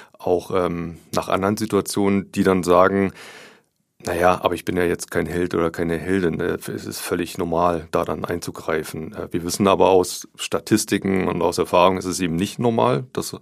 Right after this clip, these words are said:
Leute helfen, wenn andere in Schwierigkeiten sind. Ähm, wie hat, äh, Lena Walpuski das erlebt? Oder wie hat sie dir das geschildert? War es für sie völlig normal? Du hast eben gesagt, eine Impulshandlung, also war es eher ein Reflex und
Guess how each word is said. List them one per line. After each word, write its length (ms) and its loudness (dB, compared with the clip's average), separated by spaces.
Leute 400 0
helfen, 280 2
wenn 160 -2
andere 240 -4
in 220 -4
Schwierigkeiten 500 -2
sind. 200 0
Ähm, 360 -4
wie 200 -2
hat, 340 -4
äh, 380 0
Lena 760 2
Walpuski 460 -2
das 240 -4
erlebt? 580 -6
Oder 200 2
wie 100 -2
hat 100 -4
sie 80 2
dir 140 2
das 160 -2
geschildert? 460 0
War 100 2
es 600 -8
für 200 -6
sie 100 -6
völlig 380 0
normal? 320 2
Du 80 2
hast 80 -2
eben 100 -2
gesagt, 220 2
eine 160 -2
Impulshandlung, 720 -2
also 180 -2
war 80 4
es 80 -4
eher 140 0
ein 100 0
Reflex 600 0
und 320 -4